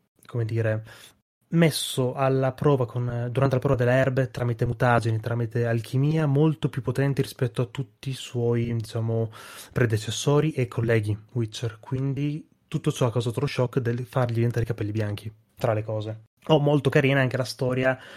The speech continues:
dove, mm, inizia, diciamo, il suo percorso da Witcher, dove lui parte come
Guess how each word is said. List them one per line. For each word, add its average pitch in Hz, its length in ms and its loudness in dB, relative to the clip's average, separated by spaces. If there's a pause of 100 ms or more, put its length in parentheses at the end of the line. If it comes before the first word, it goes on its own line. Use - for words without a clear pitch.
(140)
dove, 117 600 -4
mm, 113 200 -6 (520)
inizia, 165 420 4
diciamo, 117 320 0
il 123 60 0
suo 117 160 -6
percorso 123 560 0
da 120 80 -2
Witcher, 117 440 -2
dove 110 220 -4
lui 131 300 0
parte 135 580 -4
come 120 500 -6